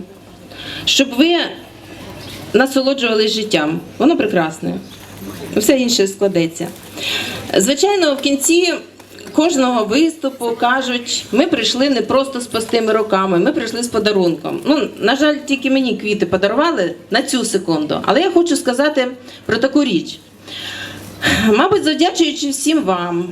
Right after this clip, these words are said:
батькам, вчителям, директору школи, територія, яка навколо школи вашої, дуже охайна, чиста і тут приємно бути. Но з-,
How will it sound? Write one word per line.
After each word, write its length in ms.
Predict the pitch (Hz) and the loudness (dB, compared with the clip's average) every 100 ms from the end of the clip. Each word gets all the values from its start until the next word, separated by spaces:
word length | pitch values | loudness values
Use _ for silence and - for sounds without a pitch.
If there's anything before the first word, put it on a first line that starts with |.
| - | -8
батькам, 760 | 175 180 - - 190 180 170 170 | 0 0 2 0 2 2 -2 -2
вчителям, 680 | - 185 277 196 190 170 160 - | 0 0 2 2 2 -2 -4 -2
директору 380 | 220 311 311 285 | -2 0 0 0
школи, 640 | - - 240 190 160 143 127 - - - - - | -2 2 2 2 0 -4 -8 -16 -20 -20 -20 -2
територія, 640 | 233 262 392 427 349 208 | 0 2 4 4 4 2
яка 220 | 202 202 208 | 0 -2 0
навколо 640 | 220 220 220 190 170 160 - - - - - - - | -2 -2 0 0 0 -6 -12 -20 -20 -20 -20 -18 -6
школи 400 | - - 208 170 | -2 2 4 4
вашої, 480 | 170 165 - 160 160 | 2 0 0 -2 -2
дуже 460 | 175 330 294 262 - | 2 2 4 2 0
охайна, 540 | 202 269 285 262 170 160 - | -2 0 0 0 -2 -4 -2
чиста 500 | 277 285 - 175 175 - - - - | -2 0 -2 -4 -4 -14 -18 -8 -2
і 320 | 226 233 185 - - | 2 2 2 -2 0
тут 180 | - 302 | 2 2
приємно 400 | - 220 226 226 | 2 0 0 0
бути. 380 | 202 170 - 139 - - - - - | 2 0 0 -8 -14 -18 -18 -8 2
Но 340 | 269 277 240 - - - - - - - | 4 4 -2 -6 -16 -20 -20 -18 -16 -2
з-, 160 | 208 | 0